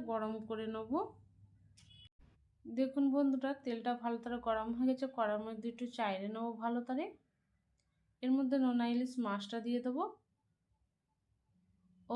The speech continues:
পিঠটা ভালো করে ভাজা হয়ে গেলে পাল্টে নেবো। ও পিঠে ভালো করে ভাজা হয়ে গেছে, এবার আমি পাল্টে নেবো। ভালো করে এই পিঠেও আমি ভেজে নেবো। এই পিঠেও ভালো করে ভাজা হয়ে গেছে। দেখুন বন্ধুরা,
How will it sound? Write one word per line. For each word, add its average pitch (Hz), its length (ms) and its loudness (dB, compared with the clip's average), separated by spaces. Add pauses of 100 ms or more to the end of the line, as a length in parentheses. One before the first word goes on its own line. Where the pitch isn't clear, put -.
পিঠটা 262 320 2
ভালো 254 180 2
করে 262 120 2 (140)
ভাজা 233 300 2
হয়ে 277 160 2
গেলে 277 140 0 (120)
পাল্টে 202 420 -2
নেবো। 170 280 -6 (300)
ও - 20 -6 (120)
পিঠে 277 340 2
ভালো 262 180 2
করে 262 120 -2 (120)
ভাজা 233 220 -2
হয়ে 254 120 0
গেছে, 254 160 0
এবার 262 360 0
আমি 269 120 0 (100)
পাল্টে 214 320 -4 (100)
নেবো। 247 200 -2 (2750)
ভালো 214 380 0 (100)
করে 277 180 4 (220)
এই 220 140 0
পিঠেও 226 300 -2 (100)
আমি 240 140 4 (120)
ভেজে 226 340 0
নেবো। 254 220 2 (1000)
এই 254 160 2
পিঠেও 277 260 2 (100)
ভালো 262 200 4
করে 262 160 -2 (160)
ভাজা 226 300 -2
হয়ে 254 140 2
গেছে। 254 180 -2 (120)
দেখুন 233 260 -6 (160)
বন্ধুরা, 254 360 0